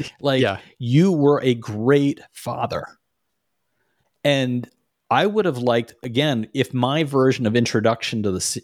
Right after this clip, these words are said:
Speaker 1: this episode took place, you could have had more parenting. You could have shown Phlox raising him more, which would have made that gut punch all the more guttier. It could have been,
Speaker 2: Yeah.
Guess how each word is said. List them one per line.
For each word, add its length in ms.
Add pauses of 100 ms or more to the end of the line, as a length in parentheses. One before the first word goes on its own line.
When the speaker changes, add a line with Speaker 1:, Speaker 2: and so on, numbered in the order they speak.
(140)
Speaker 1:
this 240
episode 640
took 240
place, 400 (200)
you 140
could 180
have 100
had 480
more 600
parenting. 540 (180)
You 120
could 160
have 120
shown 380
Phlox 480
raising 680 (320)
him 440 (280)
more, 560 (480)
which 260
would 180
have 180
made 420 (160)
that 500
gut 300
punch 500
all 160
the 160
more 460 (180)
guttier. 440 (180)
It 220
could 160
have 140
been, 280
Speaker 2:
Yeah. 160